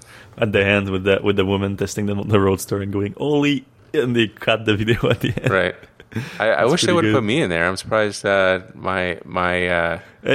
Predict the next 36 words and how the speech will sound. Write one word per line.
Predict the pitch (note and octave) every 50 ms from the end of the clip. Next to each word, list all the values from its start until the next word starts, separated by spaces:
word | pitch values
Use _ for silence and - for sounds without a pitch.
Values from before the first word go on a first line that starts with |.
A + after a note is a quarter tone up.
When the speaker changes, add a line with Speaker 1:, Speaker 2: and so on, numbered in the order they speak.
| - -
Speaker 1:
no, | D#3 F3+ A3 G3+
everybody | D#3 D3 C#3+ E3 F3 G#3 G3+ G#3 G3+
got | F#3 D#3 B2
mad | B2 C#3 F3+ G3 E3
at | A#2+ A2+
your, | A2+ A2+ A2 A2+ A#2
at | A#2+ A2+
your | A2+ A2+ A2+
reaction | A#2 A#2 A2+ A2 A2 A2 - C#3+ C3 B2+
in | A#2
that | A2+ A2 G#2 G#2+
video. | A2+ A2+ A#2 C3
Speaker 2:
I | - -
know. | E3+ C#3 G#2+
That's | - E3 D3+ - F#3 - - A2 - -
what | A2+
I |
was | G#2 F#2+
gonna | G#2 G2+ F#2+
Speaker 1:
<laughs> |
They, | D3+ D3+
Speaker 2:
say. | C3 A2 B2
Speaker 1:
they | D3
Speaker 2:
I | C#3+
Speaker 1:
said | C3+ - F#3+
Speaker 2:
was | F#3 E3
Speaker 1:
that | D3+
Speaker 2:
like, | C#3+ - C3+
Speaker 1:
you | C#3+ C#3 C#3
look | C3 C#3 D3 C#3+ -
so | - - - D3+ D3+ D3
unimpressed | C3+ C3+ C3+ B2+ B2+ B2 - - - - - C#3+ B2
by | B2 A#2 A2+ A2+
it. | - B2+ C3+ C3+ C#3
And | B2+ B2+ A#2+
you | -